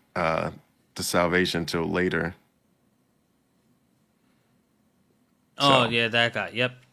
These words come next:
Speaker 2: yep.
Speaker 1: Yeah, finally got it.
Speaker 2: Finally got it.
Speaker 1: Yeah.
Speaker 2: Now, next episode was better, but I don't know. Still kinda weird. Um,
Speaker 1: Yeah.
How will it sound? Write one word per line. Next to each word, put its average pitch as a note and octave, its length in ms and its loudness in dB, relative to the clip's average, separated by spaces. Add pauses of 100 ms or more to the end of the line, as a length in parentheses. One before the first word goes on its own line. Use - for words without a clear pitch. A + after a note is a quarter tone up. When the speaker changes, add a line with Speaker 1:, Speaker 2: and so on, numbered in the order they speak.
Speaker 2:
yep. A#2 160 -8 (1400)
Speaker 1:
Yeah, - 300 -4 (200)
finally A2 340 2
got E2+ 280 2
it. - 160 -10 (400)
Speaker 2:
Finally C#3 460 -6
got G2+ 300 -6
it. G#2+ 120 -8 (920)
Speaker 1:
Yeah. F#2+ 160 0 (180)
Speaker 2:
Now, G2 60 -6 (640)
next A#3 240 6
episode C3+ 340 2
was G#2+ 120 -8
better, A#2+ 480 -2 (120)
but G#2+ 300 -4 (260)
I A2 160 -12
don't F#2 160 -10
know. G2+ 120 -16 (420)
Still - 240 -8
kinda F#2+ 220 -12
weird. F#2+ 180 -12 (920)
Um, C3 320 2
Speaker 1:
Yeah. G1+ 220 -4